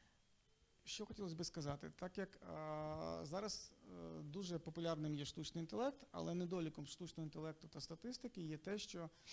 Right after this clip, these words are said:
е, вони, всі ці методи базуються, як правило, на наборі даних,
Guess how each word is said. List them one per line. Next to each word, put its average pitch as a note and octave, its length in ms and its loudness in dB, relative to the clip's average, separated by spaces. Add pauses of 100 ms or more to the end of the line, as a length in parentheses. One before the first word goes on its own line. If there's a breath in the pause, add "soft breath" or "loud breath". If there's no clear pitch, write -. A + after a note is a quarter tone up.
(380 loud breath)
е, E3 120 0
вони, E3 380 2
всі A3 200 0
ці F#3 140 -4
методи F#3 360 0
базуються, G3 600 -2
як D#3 200 -2
правило, F3 600 -2
на E3+ 340 0
наборі D#3+ 420 0
даних, D3 360 -4